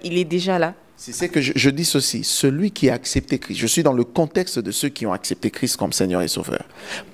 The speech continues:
Speaker 2: Partout où nous marchons, l'Esprit est là. Maintenant, je, je pose, je pose aussi une question. Quand quelqu'un naît de nouveau, il naît de nouveau avec l-, la puissance de qui ? Parce que la nouvelle naissance nous trouve dans notre état de péché.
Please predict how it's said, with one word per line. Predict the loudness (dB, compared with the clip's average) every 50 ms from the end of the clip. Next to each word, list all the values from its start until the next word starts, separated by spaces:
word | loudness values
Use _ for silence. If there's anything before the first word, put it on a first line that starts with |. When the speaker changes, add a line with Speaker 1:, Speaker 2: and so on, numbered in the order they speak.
| 0 4
Speaker 2:
Partout | 4 4 4 0 -10 -12 -8 -6
où | -4 -4
nous | -2 -2
marchons, | 0 -2 -2 -2 -4 -4 -2 -2
l'Esprit | 0 0 -2 -4 -6 -4 -2 0 0
est | 0
là. | -2 -4 -8 -10 -18 -18 -8 -2
Maintenant, | 0 2 2 4
je, | 4 2 2 2
je | 2 2 0
pose, | 0 0 0 0 0 0
je | 0 2 0
pose | 0 0 -2 -2 -2
aussi | -2 -2 -2 -4 -4
une | -6 -6
question. | -6 -6 -6 -6 -4 -4 -6 -6 -6 -12 _ -20 -20 -18 -18 -18 -18 0 4
Quand | 4 4 4
quelqu'un | 4 0 -2 0 0 0 2
naît | 4 4 2 4
de | 2 0
nouveau, | 0 -2 -4 -2 -2 -2 -2 -4 -8 -20 -6 -2
il | 0 2 2 4
naît | 4 4 4
de | 2 2
nouveau | 2 0 -2 -2 0 0 0 0 0
avec | 0 0 0 0 0 -2
l-, | -6 -6 -2 0
la | 0 0
puissance | 0 -2 -4 -4 -4 -4 -6 -6
de | -6 -8
qui ? | -8 -8 -8 -10 -10 -10 -12 -16 -20 -20 -20 -20 -2 2
Parce | 2 2 4 2
que | 2
la | 4 4 2
nouvelle | 2 0 0 0 0
naissance | 2 0 0 0 0 -2 -2 -2
nous | -2 -2
trouve | -4 -2 0 0 0 0 0 -4 -8 -2 0
dans | 2 2
notre | 2 0 -2 -2 -4
état | -2 0 -2 -2
de | -2 -2
péché. | -6 -4 -4 -4 -4 -4